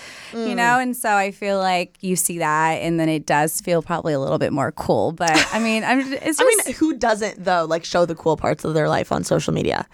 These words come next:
Speaker 1: Yeah, yeah. But also, like, I don't know. Sometimes I feel like when it's a little bit overdone, it doesn't feel authentic.
Speaker 2: Mm-hmm.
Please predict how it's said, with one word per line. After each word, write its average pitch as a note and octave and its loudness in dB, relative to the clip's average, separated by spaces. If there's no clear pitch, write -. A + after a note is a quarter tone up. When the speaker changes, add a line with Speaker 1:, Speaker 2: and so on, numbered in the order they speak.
Speaker 1:
Yeah, F#3+ 2
yeah. G#3 2
But D#4+ -4
also, F4 4
like, A3 2
I B3 0
don't D4+ 2
know. G#3+ 2
Sometimes E4+ -2
I - -4
feel C4 2
like A#3+ 2
when A#3 -2
it's G#3+ -8
a G#3+ 0
little G3 2
bit G#3 -2
overdone, F3+ 0
it F#3+ -4
doesn't G#3 0
feel F3+ -2
authentic. D#3+ -2
Speaker 2:
Mm-hmm. F3+ 0